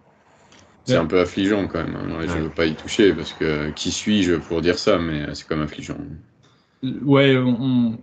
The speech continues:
Speaker 2: j-, j'en reparlerai de, de mon expérience avec, euh, dans le milieu médical et dans le milieu des, des, des diètes aussi, hein, et des, euh, et des autres professionnels de, de santé par rapport à la nutrition.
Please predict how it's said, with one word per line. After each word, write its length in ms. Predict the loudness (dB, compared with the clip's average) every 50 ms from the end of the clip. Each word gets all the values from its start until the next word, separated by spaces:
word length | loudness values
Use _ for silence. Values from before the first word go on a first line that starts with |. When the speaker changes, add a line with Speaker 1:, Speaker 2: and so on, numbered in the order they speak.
| -4
Speaker 2:
j-, 140 | -4 -4 -2
j'en 220 | 0 2 2 4 4
reparlerai 560 | 4 4 6 4 4 4 2 2 2 0 0
de, 680 | 0 0 0 0 0 0 -2 -2 -2 -4 -6 -6 -8 -10 -8
de 200 | -4 -2 -2 0
mon 560 | 0 2 2 2 2 2 2 2 2 2 2
expérience 680 | 2 2 0 -2 0 2 4 6 6 4 4 2 -2 -4
avec, 300 | -6 -4 -4 -6 -2 -2
euh, 380 | -2 0 0 0 -2 -2 -4 -6 -10 -16 -18 -18 -12 -8
dans 160 | 0 2 4
le 80 | 6 6
milieu 720 | 6 6 4 4 4 4 4 6 4 4 4 2 -2 -4 -8 _
médical 720 | 0 0 2 2 2 -2 -2 0 0 2 2 2 0 -2 -6 _ _ _ _ _ _ _ _ -2
et 120 | 0 0
dans 140 | 2 4 6
le 80 | 6 8
milieu 340 | 8 8 6 6 6 4
des, 440 | 4 4 4 4 4 2 2 0 -2
des, 320 | -4 -4 -6 -4 -4 -4 -6
des 200 | -8 -8 -10 -10 -12 -16 -8
diètes 300 | 0 2 2 2 2 -2
aussi, 300 | -6 -6 -4 -4 -4 -2
hein, 160 | -2 -4 -6 -6 -8
et 160 | -6 -6 -6
des, 300 | -2 0 2 2 2 2
euh, 280 | 2 0 -2 -4 -6 -8 -10 -12 -16 -18 _ _
et 40 | -10
des 240 | -8 -8 -2 0 0
autres 120 | 0 0
professionnels 560 | -4 -10 -10 -8 -8 -6 0 2 6 6 6
de, 200 | 6 4 0 -4
de 120 | -6 -6 -8
santé 460 | -4 0 0 2 4 4 2 0 0 -6 _ _ _ _ _
par 100 | 2 4
rapport 240 | 4 4 2 4 4
à 40 | 6
la 80 | 6
nutrition. 500 | 4 2 2 0 -4 -8 -6 -6 -6 -8